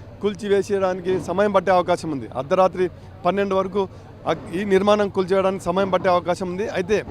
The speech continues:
ఇప్పటికే ఈ అయ్యప్ప సొసైటీకి సంబంధించిన నూట యాభై ఎకరాల వ్యవహారంలో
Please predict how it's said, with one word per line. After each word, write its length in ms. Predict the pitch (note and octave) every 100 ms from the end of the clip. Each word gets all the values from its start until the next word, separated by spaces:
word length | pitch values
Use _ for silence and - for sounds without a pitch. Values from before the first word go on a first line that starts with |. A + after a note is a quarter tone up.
| F3 - - - -
ఇప్పటికే 480 | F#3 B3 A#3 A#3 A#3 - - -
ఈ 80 | E3
అయ్యప్ప 380 | F3+ G#3+ A3+ A3
సొసైటీకి 540 | - G3 G#3+ G3+ F#3+
సంబంధించిన 640 | G3 F#3+ F#3+ F#3+ F3+ F#3 F3+
నూట 200 | F#3 G#3+
యాభై 340 | G#3 G3 G3+
ఎకరాల 520 | G3 F#3 F#3+ F#3 F#3
వ్యవహారంలో 760 | E3+ E3+ E3+ E3+ E3 D#3+ E3 G#3+